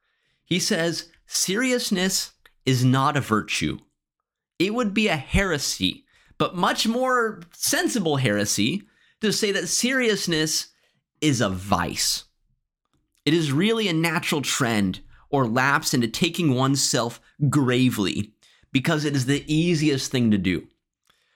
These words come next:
For solemnity flows out of men naturally, but laughter is a leap. It's easy to be heavy, hard to be light. Satan fell by the force of gravity."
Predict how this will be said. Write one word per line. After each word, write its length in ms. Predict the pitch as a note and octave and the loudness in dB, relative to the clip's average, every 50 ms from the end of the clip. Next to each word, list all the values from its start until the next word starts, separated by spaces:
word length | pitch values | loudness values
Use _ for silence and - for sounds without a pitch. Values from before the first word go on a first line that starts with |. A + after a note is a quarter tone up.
| _ _ | _ _
For 180 | _ - C#3+ C3+ | _ 0 0 0
solemnity 640 | - - D3 B2 C3 C#3+ F3 F#3 F#3+ E3+ F#3+ F#3+ F#3+ | 0 0 0 0 0 0 2 0 0 0 0 0 -2
flows 680 | F#3 - - - C3+ C3 C#3+ D3 D#3 D3+ D3+ D3 B2+ - | -2 -4 -2 0 0 2 2 2 2 0 0 -2 -2 -2
out 180 | - B2 A#2+ A#2 | -2 0 0 0
of 200 | A2 A2 G2+ G#2 | 0 0 2 2
men 600 | G#2 F#2+ G2+ A2 A#2 A2 A2+ A#2 A2+ A2+ - - - | 2 2 2 2 2 2 2 0 0 -2 -4 -8 -12
naturally, 920 | - F#2 F#2 F2+ F2 F2+ G2 - - G#2 F2+ E2 D#2+ D#2 D#2 D2+ E2 - - _ _ _ _ _ _ _ _ _ _ _ _ _ _ _ | -10 -4 -2 -2 -2 -2 -2 -4 -4 -4 -2 -2 0 -2 -2 -2 -4 -10 -16 _ _ _ _ _ _ _ _ _ _ _ _ _ _ _
but 200 | A2 F2+ - G2+ | -6 -4 -2 -2
laughter 800 | B2 A#2+ A2 A#2 A2 - - - - G2+ F2+ E2+ E2 E2 E2 - _ _ _ _ _ | 0 0 0 0 -4 -6 -10 -6 -2 -2 -2 -2 -2 -4 -8 -12 _ _ _ _ _
is 160 | G2 F#2+ F#2+ | -6 -4 -4
a 60 | F2 | -4
leap. 400 | E2 E2 E2+ F2+ E2 - - - - _ _ _ _ _ _ _ _ _ _ _ _ _ | -4 -2 -4 -4 -6 -6 -12 -18 -20 _ _ _ _ _ _ _ _ _ _ _ _ _
It's 220 | B2 G#2+ - - - | -6 -4 -4 -4 -4
easy 420 | C#3+ D#3 E3+ F3+ F3+ D#3 F#3 E3 | -2 -2 0 0 0 0 0 0
to 80 | D3+ C3+ | 0 0
be 160 | C3 C3 B2 | 0 0 0
heavy, 560 | G#2 G2 A#2+ A2+ F#2+ F2+ F2+ E2 D#2+ - - _ _ _ _ _ _ _ _ _ _ _ _ | 0 0 -2 -2 0 0 -2 -2 -2 -6 -12 _ _ _ _ _ _ _ _ _ _ _ _
hard 420 | _ - - A2+ A#2 A#2+ A#2+ A#2 A2 | _ -6 -2 -2 0 0 0 0 -2
to 60 | G#2 | 0
be 180 | F2+ G2 F#2+ | 0 0 -2
light. 360 | E2+ D#2+ D#2+ D#2+ D2+ D2 - _ _ _ _ _ _ _ _ _ _ _ _ _ _ _ _ _ - | 0 -2 -2 -4 -4 -6 -12 _ _ _ _ _ _ _ _ _ _ _ _ _ _ _ _ _ -8
Satan 520 | - - B2 C3+ C#3 - - C3+ B2 C3+ | -4 -2 0 -2 -2 -2 -2 0 0 0
fell 320 | C3+ - - G#2 G2+ A2 G#2 | -2 -2 -2 -2 0 0 0
by 180 | G2+ F#2 F2+ | -2 -2 -2
the 120 | E2+ F2 E2+ | -4 -6 -8
force 460 | - - - G2+ G2 F#2+ F#2 - - | -10 -8 -4 -2 -2 -2 -2 -4 -6
of 140 | E2 D#2+ - | -10 -10 -6
gravity." 640 | - E2+ D#2+ D#2+ D#2+ D#2 C#2+ C#2+ D2+ D#2 E2+ - | -4 -4 -4 -4 -6 -6 -6 -6 -8 -8 -10 -18